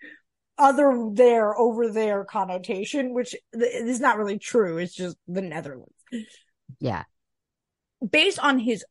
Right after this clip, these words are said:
Speaker 1: chart, I could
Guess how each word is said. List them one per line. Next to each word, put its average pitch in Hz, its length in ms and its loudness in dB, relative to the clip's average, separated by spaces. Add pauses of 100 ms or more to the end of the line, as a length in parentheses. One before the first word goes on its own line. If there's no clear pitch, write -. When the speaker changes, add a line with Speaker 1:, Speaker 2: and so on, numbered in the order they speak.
(140)
Speaker 1:
chart, - 720 -4 (2000)
I 214 100 4
could 185 300 -4